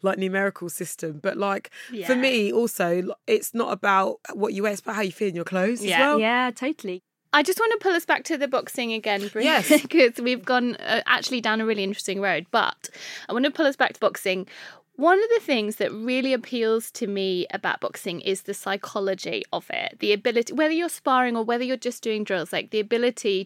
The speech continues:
Speaker 2: to let out some, let off some steam or to use a controversial word, to, to have some aggression or to be, you know, combative or, you know, to be competitive or any of those things. And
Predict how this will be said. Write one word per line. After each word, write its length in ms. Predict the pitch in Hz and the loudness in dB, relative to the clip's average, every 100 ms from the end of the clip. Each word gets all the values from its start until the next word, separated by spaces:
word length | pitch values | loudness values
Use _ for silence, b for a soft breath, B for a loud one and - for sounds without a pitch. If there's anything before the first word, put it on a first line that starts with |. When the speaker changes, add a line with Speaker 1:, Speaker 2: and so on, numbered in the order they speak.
| - | -4
Speaker 2:
to 280 | 196 196 202 B B B B | 0 0 0 B B B B
let 280 | 233 233 262 | -2 0 2
out 400 | 262 240 233 - - | 2 2 0 -4 -10
some, 360 | - 226 214 - | -8 -4 -4 -6
let 180 | 196 196 | -2 0
off 120 | 208 | 0
some 160 | - 277 | -2 -4
steam 440 | - 208 190 180 - | 0 2 2 2 0
or 140 | 196 | -2
to 540 | 190 - 202 196 190 196 B B | -2 0 2 2 0 -6 B B
use 240 | 233 247 | 0 2
a 60 | 240 | 0
controversial 560 | 247 214 220 196 190 202 | -4 -6 -4 -6 -4 -2
word, 180 | 180 | -4
to, 120 | - 214 | -4 -8
to 280 | - - | -6 -4
have 220 | 254 311 - | -2 -2 -4
some 160 | 508 587 | -4 -6
aggression 540 | - 277 269 - 262 262 | 0 2 2 2 0 0
or 140 | 269 | -2
to 140 | - 262 | -4 -4
be, 340 | 285 302 311 B B - | 0 2 0 B B 0
you 80 | |
know, 160 | 269 247 - 269 233 - | 2 2 -2 -4 -2 -2
combative 720 | 233 - - 220 214 208 208 | -2 -2 -2 2 4 2 0
or, 380 | - 208 208 214 B B | 0 2 2 -2 B B
you 120 | 247 | 2
know, 320 | 240 226 214 202 | 4 6 4 2
to 180 | - 247 | -2 -2
be 100 | 240 | -2
competitive 840 | - 269 - 214 - - - 196 | -2 -4 -2 -8 -8 -10 -4 -2
or 20 | 190 | 0
any 260 | 233 247 | 2 2
of 100 | 226 | 0
those 200 | 220 196 | -2 -2
things. 320 | - 214 190 | -2 -2 -2
And 140 | 202 | -4